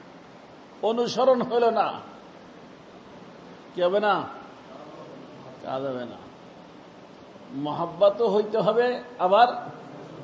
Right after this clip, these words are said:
অনুসরণও করতে পারে। বাবা,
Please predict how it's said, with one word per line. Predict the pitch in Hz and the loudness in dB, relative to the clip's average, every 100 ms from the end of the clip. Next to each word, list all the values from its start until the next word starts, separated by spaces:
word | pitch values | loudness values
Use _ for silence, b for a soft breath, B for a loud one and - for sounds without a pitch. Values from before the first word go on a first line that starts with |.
| 120 - - - - | -16 -16 -16 -18 -8
অনুসরণও | 147 147 - 147 151 175 185 | -6 -4 -4 -2 -2 -2 -2
করতে | 185 165 156 | -4 -2 -2
পারে। | 160 151 | 0 0
বাবা, | 143 143 151 180 | 0 0 4 4